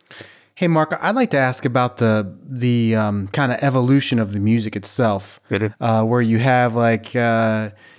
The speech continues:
Speaker 1: you know, the early hits that were these pop hits. And we, and you see this with the Beatles, you see this with the Stones. It's kind of the same thing, um, where, where, um, it is this, uh, A, A, it's, it's the attraction to American blues music,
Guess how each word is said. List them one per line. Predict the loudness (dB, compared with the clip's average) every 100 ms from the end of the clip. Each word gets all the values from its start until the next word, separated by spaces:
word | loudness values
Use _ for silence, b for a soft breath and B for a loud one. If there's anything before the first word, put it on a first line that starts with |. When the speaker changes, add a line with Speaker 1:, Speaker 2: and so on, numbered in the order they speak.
| -4
Speaker 1:
you | -2
know, | 0
the | 0
early | 0 2 2
hits | 2 0 0 -2
that | -4 -2
were | 0 0
these | 0 -2
pop | -2 -2 -2 -2
hits. | -2 0
And |
we, | 0 2
and | 2 4
you | 2
see | 0 0 2
this | 0
with | -2 -2
the | -2
Beatles, | 0 0 0 -2
you | -4
see | -4 2 2
this | 2
with | -4
the | -6
Stones. | -6 -2 0 0 -2 -4
It's | -8 -14 B B
kind | -4 0
of | 0
the |
same | 0 -2 0 0
thing, | 0 0 0 0 -4 -6
um, | -4 -2 0 -2 B B B B
where, | -2 2 2 2 0
where, | -4 -2 2 2
um, | 2 2 0 -2 b b b -4
it | 2 4
is | 2
this, | 2 0 2
uh, | 2 2 0
A, | -2 0
A, | 2 2 2
it's, | 0 -8 -4
it's | -4 -2
the | 0 0 0 -4 B B
attraction | -8 -2 -2 0 -2
to | 0
American | 2 4 2 0
blues | 0 2 2
music, | 2 0 -2 -8 -12